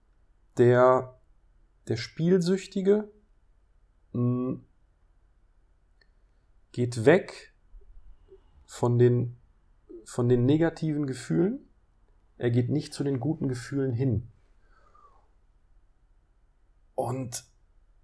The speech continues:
das sind dann schrittweise Erfahrungen, wo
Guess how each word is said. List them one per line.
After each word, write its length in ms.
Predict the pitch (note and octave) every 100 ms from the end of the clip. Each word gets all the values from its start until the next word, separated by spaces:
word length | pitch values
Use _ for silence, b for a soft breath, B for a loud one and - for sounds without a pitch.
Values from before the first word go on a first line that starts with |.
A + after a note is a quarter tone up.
| _ _ _ _
das 260 | B2+ - -
sind 540 | D3+ D#3 D#3 - -
dann 440 | C3+ D3 D3+ - - _ _ _ _ _ _ _ _ _ _ _ _ _ _ _ _
schrittweise 1200 | - - - F#3 F#3+ B2+ B2 A#2 A2 A2 G#2 G#2 - _ _ -
Erfahrungen, 1000 | A#2 A#2 - C#3 D3+ C3+ A2+ G2+ F#2+ F#2 _ _
wo 680 | - G2+ A#2+ B2+ C3+ - -